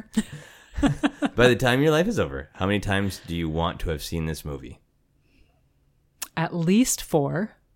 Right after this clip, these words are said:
Speaker 2: Okay.
Speaker 1: And, pr-, you know, if it was much more than twenty, I might be concerned.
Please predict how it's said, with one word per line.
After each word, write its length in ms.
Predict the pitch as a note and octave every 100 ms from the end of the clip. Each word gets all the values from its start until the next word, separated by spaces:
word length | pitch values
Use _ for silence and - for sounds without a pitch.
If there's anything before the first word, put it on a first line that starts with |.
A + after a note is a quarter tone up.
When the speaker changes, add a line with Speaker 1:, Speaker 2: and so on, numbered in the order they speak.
| -
Speaker 2:
Okay. 340 | F2+ E2+ F#2 - _ _ _ _ _ _ _ -
Speaker 1:
And, 720 | F3 D#3+ D#3 D#3 D3+ D3+ D#3
pr-, 880 | - - - - - _ _ _ -
you 520 | F#4+ F#4 F#4+ F4+ E4+
know, 180 | E4+ E4+
if 120 | E4
it 60 | D#4+
was 180 | D4 C4
much 220 | B3 -
more 140 | A3
than 120 | G3 F#3
twenty, 320 | F3 D#3+ D#3
I 80 | D3
might 200 | C#3+ D3+
be 100 | D3+
concerned. 460 | D#3 - - -